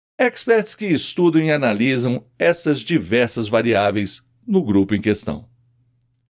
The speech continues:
E isso requer um nível e uma relação de confiança entre os profissionais e a respectiva ética, que muitas vezes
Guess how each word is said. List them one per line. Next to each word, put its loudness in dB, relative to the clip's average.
E 2
isso 0
requer -4
um 4
nível 2
e -2
uma 0
relação 0
de -2
confiança 0
entre 2
os -2
profissionais 0
e -2
a 0
respectiva -2
ética, -4
que -4
muitas 0
vezes -2